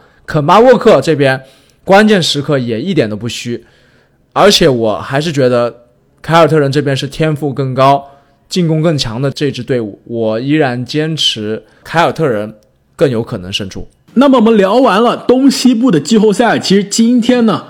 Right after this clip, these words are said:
Speaker 2: 这个N B A还有个非常重要的新闻，那就是常规赛的这个最佳阵容终于公布了。那我们也来跟大家说一下这个最佳阵容的球员啊。第一阵容呢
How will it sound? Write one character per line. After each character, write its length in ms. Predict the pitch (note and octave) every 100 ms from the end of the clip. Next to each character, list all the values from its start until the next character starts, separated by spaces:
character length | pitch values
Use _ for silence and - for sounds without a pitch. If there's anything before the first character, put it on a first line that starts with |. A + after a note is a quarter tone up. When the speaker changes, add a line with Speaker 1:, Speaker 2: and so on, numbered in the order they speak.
| - _
Speaker 2:
这 100 | D3+
个 80 | C#3+
N 200 | F3+ F#3+
B 120 | F#3
A 60 | F#3
还 180 | - D#3+
有 60 |
个 60 | C3+
非 100 | F3
常 120 | F3
重 160 | A3+ G3
要 120 | D#3
的 80 | B2
新 200 | - G#3
闻， 300 | C#3+ D#3+ -
那 100 | D3
就 140 | C#3 C3+
是 220 | C#3 A2+
常 460 | - - C3+ F3+ G#3
规 260 | A#3 B3 A#3+
赛 340 | - - C3+
的 140 | A#2
这 160 | G2+ A#2+
个 80 | A2
最 320 | - C3+ F#3+
佳 180 | G3+ A3
阵 160 | B3
容 360 | F3 B2 E3+ - - - _ - -
终 300 | F3 F3+ D#3
于 320 | B2+ D3 - _ _
公 240 | E3 E3 D#3+
布 220 | E3+ A2+
了。 100 | - - - - -
那 140 | G3
我 60 | F#3
们 100 | F3
也 60 | E3+
来 80 |
跟 140 | E3+ G3+
大 120 | G#3
家 80 | G#3+
说 220 | - A3
一 40 |
下 120 | G3+ D#3
这 140 | E3+
个 160 | D3 C3
最 240 | - F#3
佳 120 | F3+
阵 140 | F#3 E3+
容 120 | D3
的 320 | E3 C3 G2+
球 280 | - - D#3
员 140 | C#3+
啊。 220 | D3 A#2+ - _ -
第 220 | A#3+ B3
一 80 | B3+
阵 160 | B3+
容 220 | E3+ A2+ B2
呢 160 | -